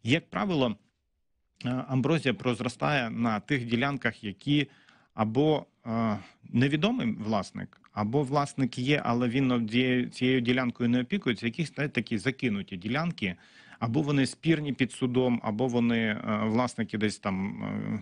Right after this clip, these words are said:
померли, або ще якісь, е, виникають в них складнощі з експлуатацією. І, е, тому що якщо ділянка, наприклад, це парк чи сквер, або вона зрозуміла, має власника,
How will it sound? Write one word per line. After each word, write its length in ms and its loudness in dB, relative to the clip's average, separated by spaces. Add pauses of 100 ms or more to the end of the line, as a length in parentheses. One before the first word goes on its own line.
(100)
померли, 640 2
або 260 -2
ще 160 0
якісь, 480 -2
е, 40 -2
виникають 760 0 (280)
в 60 -2
них 120 6
складнощі 480 0
з 100 -2
експлуатацією. 880 0 (100)
І, 360 4 (640)
е, 140 0
тому 200 2
що 240 2
якщо 460 0
ділянка, 480 -2
наприклад, 460 -2
це 80 -4
парк 300 -4
чи 140 -6
сквер, 420 -2
або 420 0
вона 320 -2
зрозуміла, 560 0
має 240 0
власника, 600 -2